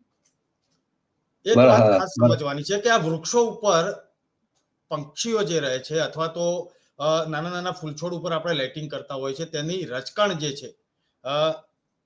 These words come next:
Speaker 1: તેમાં પણ ખાસ અસર થતી હોય છે, કારણ કે સંવેદનાઓ છે કઈ રીતની થતી હોય છે?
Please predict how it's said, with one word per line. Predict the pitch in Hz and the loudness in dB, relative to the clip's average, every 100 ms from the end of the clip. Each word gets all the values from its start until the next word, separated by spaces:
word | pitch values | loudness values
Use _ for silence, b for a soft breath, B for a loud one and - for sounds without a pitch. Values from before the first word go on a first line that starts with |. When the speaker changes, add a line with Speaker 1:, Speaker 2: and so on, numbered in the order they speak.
| _ | _
Speaker 1:
તેમાં | 160 151 202 | -4 0 0
પણ | 226 | 0
ખાસ | 220 190 208 - | -2 0 0 -2
અસર | 170 170 190 | -8 -6 -6
થતી | 180 165 170 | -4 -6 -4
હોય | 170 | -4
છે, | 185 | -4
કારણ | 180 185 | -6 -6
કે | 220 | -8
સંવેદનાઓ | 208 160 147 214 214 214 220 | -6 -6 -2 -2 0 -2 -2
છે | 208 202 - b b | -4 -6 -6 b b
કઈ | - 262 | 2 2
રીતની | 262 202 | 2 -4
થતી | 202 180 165 | -4 -4 -6
હોય | 104 | -12
છે? | - - | -18 -20